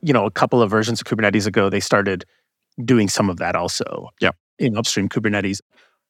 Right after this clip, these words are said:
Speaker 1: Is this a different implementation that you had to use for K zeros that you had to build yourself? If so, like, what tools are you using to generate the S bomb or sign and, you know, verify the signature of images?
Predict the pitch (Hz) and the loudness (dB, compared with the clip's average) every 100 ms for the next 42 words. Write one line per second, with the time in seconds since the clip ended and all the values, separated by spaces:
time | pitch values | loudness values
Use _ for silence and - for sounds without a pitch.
0 | _ - 160 139 165 156 123 131 151 135 | _ -2 0 2 2 2 2 0 2 2
1 | 131 127 123 123 - 139 127 139 127 131 | 2 2 2 0 0 -2 0 0 2 0
2 | 131 135 - 123 120 131 143 147 135 120 | 0 -2 0 0 2 4 6 4 2 0
3 | 117 117 131 117 - 127 135 120 - 139 | 0 2 2 2 4 4 4 0 0 4
4 | 127 110 131 160 - 131 123 104 107 104 | 4 4 2 0 -2 0 2 2 0 -4
5 | - 123 101 101 101 98 - - 107 120 | 0 2 2 0 -2 -6 -12 -4 2 2
6 | 113 101 101 117 101 120 120 110 101 107 | 4 2 2 0 2 4 6 4 4 2
7 | - - 107 107 107 - _ _ _ _ | 2 4 4 4 0 -6 _ _ _ _
8 | 139 113 104 - 113 110 95 98 113 147 | 4 4 4 4 4 4 0 -4 -6 0
9 | 123 104 117 117 107 95 98 101 90 90 | 2 4 4 4 4 2 2 -2 0 0
10 | 87 92 87 90 | 0 -4 -6 -8